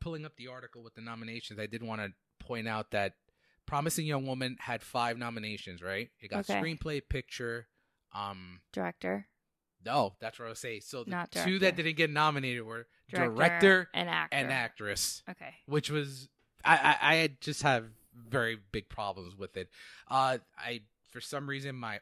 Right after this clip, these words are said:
Speaker 1: article for the baftas are not coming up, so I'm gonna need Jenny to be our hero right now and get the bafta nominations while I continue to talk about the snubs. So they nominated this movie called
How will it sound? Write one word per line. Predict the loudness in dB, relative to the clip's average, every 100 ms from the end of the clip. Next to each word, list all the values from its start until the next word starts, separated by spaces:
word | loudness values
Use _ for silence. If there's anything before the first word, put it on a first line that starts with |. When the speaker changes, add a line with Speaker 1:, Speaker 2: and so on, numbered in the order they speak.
| -2
Speaker 1:
article | 0 0 -6 -12
for | -14
the | -12
baftas | -6 -6 -6 -10
are | -8
not | -6 -6
coming | -6 -4 -2
up, | -2
so | 0
I'm | -2
gonna | 0 -4
need | -4 -2
Jenny | -2 -2
to | -8
be | -8 -6 -6 -8 -4
our | -4
hero | -2 -2 -2 0
right | 0 -2
now | -2 -4 -6
and | -6
get | -6
the | -4
bafta | -4 -4 -4
nominations | -6 -4 -2 -2 -4 -6 -12 -20 -16
while | 0 2 2
I | 4 6 4
continue | -2 -2 -2 -2
to |
talk | -4 -2
about | 2 2
the | 0
snubs. | 4 4 4 -2 -12 -20 -20 -14
So | 2 12 12 12 12 12 10 -10 -20 -12
they | 6 6 6
nominated | 4 -2 0 2 4 4 2 0 2
this | 2 2
movie | -2 -2 0 -2
called | -2 -4 -4